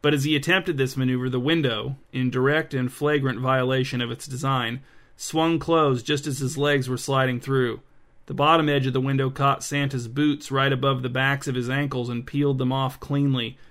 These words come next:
dropping them in the snow outside while Santa without them went sprawling inside, the window banging shut between. Whatever other discomforts may have resulted from the awkwardness of Santa's landing,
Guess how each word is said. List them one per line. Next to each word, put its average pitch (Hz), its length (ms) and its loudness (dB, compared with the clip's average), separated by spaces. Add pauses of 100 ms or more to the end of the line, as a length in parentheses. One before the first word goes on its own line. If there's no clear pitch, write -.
(180)
dropping 147 420 4
them 135 140 2
in 131 80 0
the 123 80 -2
snow 147 340 0
outside 139 580 0
while 120 120 -2
Santa 147 420 -2
without 139 460 0
them 127 120 -2
went 127 160 -6
sprawling 135 480 0
inside, 131 540 0
the 120 80 -4
window 135 320 0
banging 127 480 -2
shut - 380 -2
between. 127 560 -2 (720)
Whatever 165 380 6
other 160 160 6
discomforts 139 680 -2
may 139 140 2
have 139 140 2
resulted 135 480 -2
from 127 160 -2
the 127 100 2
awkwardness 127 580 0
of 120 80 -10
Santa's 131 460 -2
landing, 127 480 0